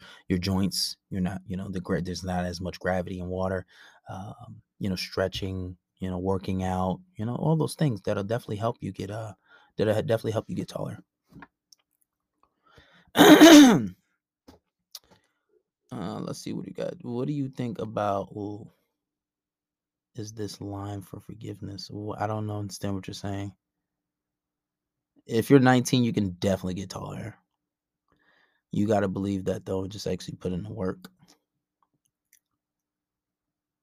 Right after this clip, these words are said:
Uh, what are some hidden signs she's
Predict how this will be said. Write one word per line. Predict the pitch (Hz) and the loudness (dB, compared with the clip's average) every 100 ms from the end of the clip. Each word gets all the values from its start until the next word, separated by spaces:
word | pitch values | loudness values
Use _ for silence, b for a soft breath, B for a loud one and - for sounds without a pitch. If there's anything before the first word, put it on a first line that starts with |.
| _ _ _ _ _ _ _ - - | _ _ _ _ _ _ _ -16 -6
Uh, | 120 110 110 - | -4 -4 -4 -6
what | 107 110 | -2 0
are | 113 | -2
some | - 107 | -4 -8
hidden | 101 101 98 | -6 -6 -4
signs | 92 - 98 95 92 - | -6 -4 -4 -4 -8 -8
she's | - 92 | -6 -6